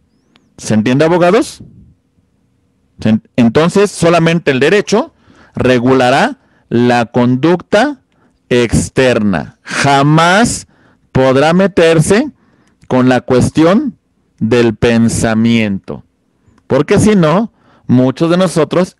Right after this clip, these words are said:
hubiéramos infringido la norma. Muy bien, abogados. Perfecto. Y llegamos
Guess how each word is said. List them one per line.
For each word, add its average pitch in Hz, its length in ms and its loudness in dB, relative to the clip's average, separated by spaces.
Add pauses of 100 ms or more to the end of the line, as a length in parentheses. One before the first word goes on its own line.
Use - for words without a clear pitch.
hubiéramos 139 560 0
infringido 120 720 0
la 107 140 0
norma. 95 440 -2 (720)
Muy 120 180 2
bien, 143 160 2
abogados. 170 600 0 (840)
Perfecto. 117 640 -4 (920)
Y 147 160 0
llegamos 185 720 0